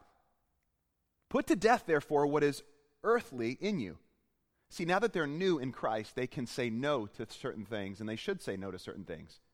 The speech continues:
And Paul gives this illustration of putting on and putting off, of putting to death, uh, certain things. "Put to death, therefore, what is earthly in you, sexual immorality, impurity, passion, evil desire, and covetousness, which is idolatry."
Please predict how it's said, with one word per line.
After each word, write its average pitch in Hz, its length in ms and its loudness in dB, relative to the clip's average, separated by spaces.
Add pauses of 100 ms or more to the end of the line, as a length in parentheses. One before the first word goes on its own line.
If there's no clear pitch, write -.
(540)
And 131 100 -4
Paul 165 180 6
gives 156 220 0
this 139 140 -2
illustration 151 540 0
of 113 140 -4
putting 156 240 -2
on 139 200 4
and 104 120 -4
putting 135 260 -4
off, 127 300 2
of - 120 -16
putting 175 260 -2
to 117 120 -4
death, 131 400 4 (400)
uh, 110 140 2
certain 127 300 -4
things. 135 380 -4 (460)
"Put - 180 0
to 359 100 6
death, 196 300 10
therefore, 170 340 6
what 156 140 6
is 147 160 0
earthly 170 380 2
in 165 260 0
you, 87 180 -6 (200)
sexual - 580 2
immorality, 151 680 4 (300)
impurity, 151 760 2 (240)
passion, 135 520 0
evil 156 320 0
desire, 135 680 2 (300)
and 180 180 -6
covetousness, - 1040 -8 (640)
which 131 220 -10
is 127 140 -2
idolatry." 120 840 -4